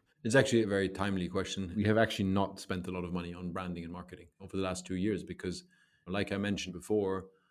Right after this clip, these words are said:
I've made a lot of mistake. I've spent a lot of money in Southeast Asia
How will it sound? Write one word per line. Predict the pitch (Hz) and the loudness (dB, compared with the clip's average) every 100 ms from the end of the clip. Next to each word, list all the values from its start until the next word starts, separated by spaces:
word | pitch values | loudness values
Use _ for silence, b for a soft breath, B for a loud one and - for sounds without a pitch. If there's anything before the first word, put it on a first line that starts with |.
| b b b | b b b
I've | 95 | -2
made | 107 104 | 2 2
a | |
lot | 98 101 | 2 2
of | 92 | 0
mistake. | 90 90 98 95 | -2 -2 -4 -4
I've | 95 | -8
spent | - 98 | -6 -2
a | |
lot | 90 92 90 | 0 0 0
of | 90 | -2
money | 90 90 | -2 -2
in | 90 | -4
Southeast | 90 92 - - | -6 -8 -10 -10
Asia | 92 87 90 | -8 -6 -6